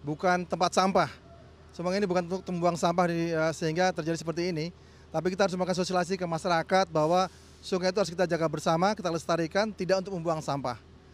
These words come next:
Nah, kalau itu sudah terjadi, tidak akan seperti ini sekarang ini. Kalau terjadi hujan, kemudian terjadi penjembatan di mana-mana karena sempat tersumbat. Nah, kami berharap dengan sosialisasi ke masyarakat, masyarakat menjadi sadar bahwa marilah kita bersama-sama melestarikan sungai ini bersama-sama.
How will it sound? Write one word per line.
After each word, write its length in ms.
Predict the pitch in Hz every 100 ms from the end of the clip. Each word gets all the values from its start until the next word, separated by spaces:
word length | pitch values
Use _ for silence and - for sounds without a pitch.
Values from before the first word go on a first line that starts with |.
| - - 151
Nah, 160 | 151
kalau 160 | 170 185
itu 80 | 202
sudah 160 | 202 185
terjadi, 400 | 170 170 214 226 - -
tidak 160 | 175 190
akan 100 | 190 190
seperti 240 | 196 208
ini 80 | 208
sekarang 320 | 180 196 202
ini. 240 | 170 135 127
Kalau 160 | - 170
terjadi 240 | 175 170
hujan, 240 | 160 180 202
kemudian 160 | 175 190
terjadi 240 | 180 165
penjembatan 480 | 165 160 156 160 180
di 60 | 156
mana-mana 480 | 156 156 160 190 190 - - -
karena 140 | 165 -
sempat 240 | 156 160
tersumbat. 480 | 147 139 143 139 127 -
Nah, 160 | 156 143 - - - -
kami 240 | 170 214
berharap 320 | 190 170 196 185
dengan 240 | 175 175
sosialisasi 400 | 190 202 214 214
ke 60 | 185
masyarakat, 580 | 175 170 156 202 202 - -
masyarakat 280 | 165 165 170
menjadi 160 | 165 160
sadar 320 | 160 160 190
bahwa 320 | 160 160 151 - - -
marilah 240 | 208 196
kita 160 | 185 180
bersama-sama 560 | 175 170 175 175 190
melestarikan 640 | 180 175 - 170 165 185 185
sungai 320 | 190 180 175
ini 160 | 175
bersama-sama. 480 | 151 147 139 127 120